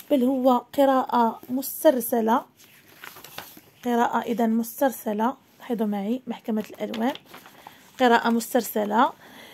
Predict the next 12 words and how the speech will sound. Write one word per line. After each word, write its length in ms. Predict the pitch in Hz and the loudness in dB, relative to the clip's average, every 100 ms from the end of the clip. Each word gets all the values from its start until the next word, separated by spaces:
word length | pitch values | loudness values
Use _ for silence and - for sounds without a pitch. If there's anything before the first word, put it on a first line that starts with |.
| - - | -12 6
آه، 1040 | 254 262 262 254 254 247 240 240 - - - | 10 12 12 8 6 4 4 0 -2 -8 -6
الكلمات 960 | - 302 277 254 254 262 277 302 294 | 0 2 6 6 8 8 6 4 4
المختومة 840 | 262 269 - 294 277 233 240 285 240 | 2 2 -2 2 4 6 4 2 0
بتاء 540 | 254 254 269 254 320 | -4 4 4 4 0
مبسوطة، 480 | 320 254 - 220 - | -2 -4 -2 -4 -2
إذن 260 | 240 294 | 0 0
من 140 | 302 277 | 2 2
الجزء 580 | 254 285 226 - 381 415 - - - _ - | 2 0 -4 -4 -6 -6 -16 -20 -20 _ 0
الثالث، 1080 | 359 - - 277 285 269 254 233 226 - 233 | 0 -2 -2 4 6 6 6 4 2 0 0
من 140 | 240 | 2
الجزء 580 | 240 220 226 - 320 403 320 | 2 0 -6 -4 -4 0 2
الثالث. 760 | 311 - 262 233 220 214 | 0 2 4 4 4 2